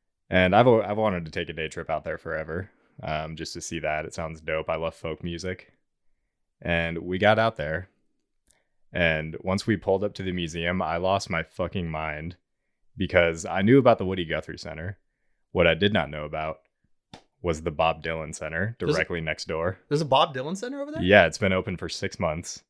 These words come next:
Speaker 2: Oh, it just opened up.
Speaker 1: Yeah, what happened is they had the Woody Guthrie Center out in Tulsa.
Speaker 2: Uh-huh.
Speaker 1: Bob Dylan, the man himself, came out, saw the Woody Guthrie Center, and he loved how they did it so much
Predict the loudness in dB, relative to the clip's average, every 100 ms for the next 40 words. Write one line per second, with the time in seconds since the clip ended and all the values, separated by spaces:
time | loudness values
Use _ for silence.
0 | 6 8 8 4 -4 -6 -6 -10 -10 -10
1 | -8 6 10 10 8 4 6 4 2 -4
2 | -4 -4 -6 -8 -8 0 6 6 4 -2
3 | -4 -6 -8 -12 -10 -8 -8 -8 -8 -6
4 | -4 -6 -6 -6 -6 -10 _ -12 2 6
5 | 6 6 0 0 -2 -8 -10 -6 -2 2
6 | 4 2 -2 -2 0 0 -4 -6 -4 -4
7 | -6 -6 2 2 4 0 -4 -4 -6 -6
8 | -10 -8 -6 -8 -10 _ _ _ _ _
9 | 2 4 4 0 -6 -6 0 2 2 0
10 | -10 -4 -2 -2 -4 -6 -6 -6 -4 -2
11 | -2 -2 -4 -6 -12